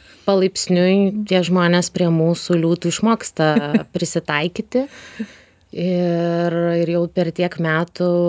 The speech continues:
Speaker 1: turbūt ir, ir aš, ir mes išmokom prisitaikyti prie jų,
Speaker 2: Mhm.
Speaker 1: tai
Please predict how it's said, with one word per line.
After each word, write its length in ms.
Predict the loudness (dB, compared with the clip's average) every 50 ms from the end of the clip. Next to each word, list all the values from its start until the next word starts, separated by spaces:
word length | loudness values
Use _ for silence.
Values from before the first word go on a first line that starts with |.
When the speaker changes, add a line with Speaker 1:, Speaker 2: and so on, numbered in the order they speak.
| 2 2 2 0 0 -2
Speaker 1:
turbūt 500 | -4 -6 -6 -6 -4 -2 -2 -2 -2 -2 -2
ir, 160 | -2 0 -2 -2 0 0
ir 180 | 0 0 0
aš, 140 | -2 -2 -4 -2
ir 180 | 0 0 0 2
mes 220 | 2 0 0 0 -2
išmokom 400 | -4 -2 -2 -2 -2 0 -2 -4
prisitaikyti 760 | -4 -4 -4 -4 -4 -2 -2 -2 -2 -2 -2 -6 -4 -4 -4 -4
prie 300 | -2 -2 0 2 2 2
jų, 140 | 2 2 2 2
Speaker 2:
Mhm. 140 | 0 0
Speaker 1:
tai 160 | -2 -2 -2